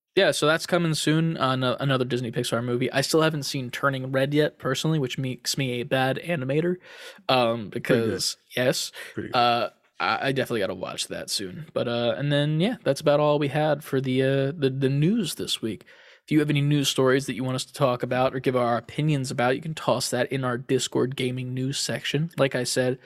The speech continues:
Speaker 1: every single time I bring up the Discord, it's in the description of our social media. And if you've gotten this far into the podcast, we love you.
Speaker 2: Yeah,
Speaker 1: <laughs>
Speaker 2: pretty much.
Speaker 1: Yes.
Speaker 2: What do, what do you think Pixar is gonna do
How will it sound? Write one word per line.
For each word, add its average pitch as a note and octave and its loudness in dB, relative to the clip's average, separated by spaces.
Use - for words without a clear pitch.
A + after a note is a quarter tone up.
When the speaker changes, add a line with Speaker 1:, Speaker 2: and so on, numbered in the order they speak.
Speaker 1:
every C3 2
single C3+ 0
time B2+ -2
I B2 0
bring C3+ 0
up B2+ -4
the C3+ -2
Discord, D#3 2
it's F#3+ 0
in F#3+ 4
the F#3 6
description F#3 2
of F#3 2
our F#3 4
social D3+ 2
media. F#3 2
And C3 -2
if - -6
you've F3 4
gotten E3 2
this D3 2
far D3 4
into C#3+ 0
the B2+ -4
podcast, D3 0
we B2 0
love D#3+ 4
you. F#2+ -4
Speaker 2:
Yeah, B2 2
Speaker 1:
<laughs> B2+ -4
Speaker 2:
pretty A#2+ 0
much. A#2+ 2
Speaker 1:
Yes. C3+ 4
Speaker 2:
What - -2
do, D#3+ 2
what A3 6
do D4 6
you D4 6
think A3 2
Pixar E3+ 2
is D3 -2
gonna C3+ 4
do G#2+ 4